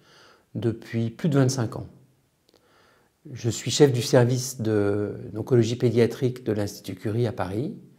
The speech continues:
où nous soignons des enfants, des adolescents et des jeunes adultes atteints de tumeurs malignes solides.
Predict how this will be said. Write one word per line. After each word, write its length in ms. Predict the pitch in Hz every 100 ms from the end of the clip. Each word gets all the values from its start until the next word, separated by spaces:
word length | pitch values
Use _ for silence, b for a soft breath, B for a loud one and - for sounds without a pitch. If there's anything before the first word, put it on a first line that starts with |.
| b b b b 131
où 80 |
nous 100 | 120
soignons 680 | 123 - 107 107 113 160 190 - B B B B B
des 240 | - 110 123
enfants, 680 | 120 - 120 127 165 175 - -
des 220 | 120 117
adolescents 680 | 117 104 92 - 104 131 180 - B B B B -
et 80 | 120
des 140 | 123
jeunes 280 | 113 123 123
adultes 520 | 98 104 123 - - _ _ _ _ -
atteints 300 | - - 135
de 160 | 123 98
tumeurs 420 | - 110 107 107
malignes 340 | 104 101 117
solides. 460 | 117 113 98 95